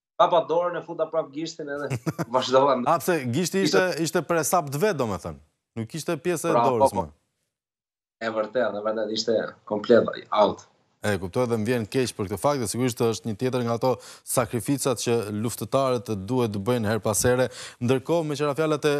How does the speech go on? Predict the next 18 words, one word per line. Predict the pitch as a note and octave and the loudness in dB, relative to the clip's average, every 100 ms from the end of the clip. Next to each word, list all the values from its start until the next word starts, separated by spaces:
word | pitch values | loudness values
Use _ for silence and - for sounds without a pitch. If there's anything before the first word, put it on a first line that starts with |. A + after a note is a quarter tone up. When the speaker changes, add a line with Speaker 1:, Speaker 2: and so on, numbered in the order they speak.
| C3+ | -2
Speaker 2:
luftëtarët | B2+ - C3+ D#3 D3+ | -4 -4 0 0 2
dhe | C#3 | 0
sakrificat, | D3 C3+ C3+ E3+ F3+ E3 | 0 -2 -2 2 2 2
ë, | D3 C3+ B2 A2 F2+ D#2+ A2 | 2 2 0 0 -4 -8 -8
zoti | A2 C#3 A#2+ | -4 -2 -2
Charlton, | - E3 E3+ E3 | 2 2 2 -2
kam | D#3 D#3+ | -2 -2
përshtypjen, | D3 - D#3+ E3+ - - - - | -2 -2 -2 -2 -4 -14 -18 -6
ishte, | D3 - D#3 D3+ C#3+ C3+ | -4 0 2 2 2 2
është | D#3 F#3 F#3+ | 0 0 -2
ende | G3+ | 0
i | G#3 | -2
shtruar | - G#3+ G#3 | 0 -2 0
në | G#3 | -4
spital | - G3 A3 B3 A3 | -6 -4 -2 0 -2
apo | F#3 E3+ | -2 -4
ka | D3+ | -2
dalë | B2+ B2+ G#2 | 0 0 0